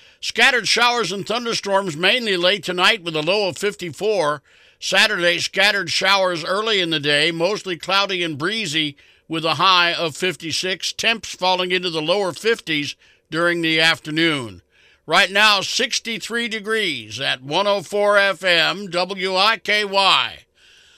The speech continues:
All three Warwick County commissioners have been arrested and now face felony misconduct charges.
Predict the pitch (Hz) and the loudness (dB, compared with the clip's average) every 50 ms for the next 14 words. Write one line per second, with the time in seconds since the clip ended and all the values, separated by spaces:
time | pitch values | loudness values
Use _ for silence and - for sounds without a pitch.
0 | _ _ _ - 196 220 277 294 277 - - - 254 294 285 262 220 160 135 135 | _ _ _ 0 2 4 4 4 2 0 -4 -6 -4 -2 0 0 0 0 -2 -2
1 | 143 160 190 208 202 196 - - 202 214 214 202 202 175 131 180 175 175 202 233 | -2 -2 0 0 -2 -2 -4 -2 0 0 0 0 -4 -6 -6 -6 -4 -4 -4 -4
2 | 202 - 185 180 170 170 147 160 170 151 160 170 160 160 156 175 190 220 202 - | -4 -6 -4 -2 -2 -2 -2 -4 -6 -4 -4 -4 -4 -2 0 2 2 0 0 -2
3 | - 165 170 170 175 165 156 160 170 196 214 202 - 196 196 190 175 151 - - | -6 -6 -4 -4 -4 -2 0 2 2 2 2 0 -2 -2 -2 -2 -2 -4 -6 -2
4 | 190 190 196 214 202 196 196 196 185 196 170 - - - 208 214 208 196 180 190 | 0 0 0 0 -2 -4 -6 -4 -4 -4 -4 -4 0 0 0 0 0 0 -2 -2
5 | 170 - - - - 165 160 151 139 107 120 110 - - | -2 -2 -6 -4 0 0 0 0 0 -4 -10 -14 -16 -18